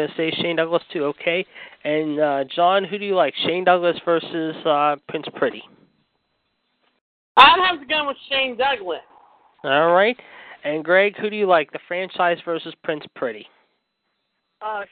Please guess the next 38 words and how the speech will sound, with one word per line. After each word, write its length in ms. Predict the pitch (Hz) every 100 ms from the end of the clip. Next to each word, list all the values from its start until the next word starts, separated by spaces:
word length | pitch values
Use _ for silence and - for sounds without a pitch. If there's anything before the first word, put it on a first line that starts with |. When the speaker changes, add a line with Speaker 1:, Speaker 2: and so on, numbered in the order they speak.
| -
Speaker 3:
Shane 200 | 226 214
Douglas. 340 | 226 233 269 _ _ _ _ _
Speaker 1:
All 140 | 139 147
right, 200 | 185 180
so 120 | 151
unanimous 560 | 147 156 180 208 - -
sweep, 280 | 233 254
guys. 320 | - 180 185 185 -
So 40 |
there 160 | 147 165
you 200 | 175 185
go, 240 | 202 208 -
five 260 | 151 139 170
for 120 | 175 _
five 380 | 196 202 196 160
again. 480 | 143 156 175 160 139 - - _ -
So 80 | 147
everyone's 300 | 170 190 185
taking 280 | 196 175 180
the 100 | 180
franchise 540 | - 185 185 - 175 170
in, 80 | 165 -
from 180 | 160 165
Pittsburgh, 580 | - 202 - - 143 143 -
Shane 240 | 156 160 160
Douglas. 340 | 160 147 131 - - - -
All 140 | 151 180
right, 200 | 185 165
Greg, 340 | 196 202 180
you're 220 | 165 208
on 100 | 214
the 80 | 196
clock 460 | - - 190 165 -
now. 220 | 170 151
You're 260 | 147 180 180
next 360 | 175 180 139
with 160 | 160 139
your, 200 | 147 175